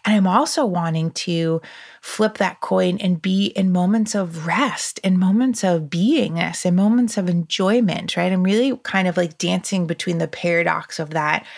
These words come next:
that forward movement and that paused presence, right? I'm really wanting both of those and to learn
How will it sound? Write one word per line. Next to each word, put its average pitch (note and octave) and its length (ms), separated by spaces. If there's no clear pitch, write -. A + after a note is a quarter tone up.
that F#3 240
forward F#3+ 580
movement F3 580
and E3 140
that D#3 200
paused D#3 760
presence, - 720
right? E3 260
I'm D#3+ 200
really G3+ 500
wanting E3 680
both F3 320
of C#3+ 120
those D#3 280
and D#3 160
to D#3 140
learn D#3 420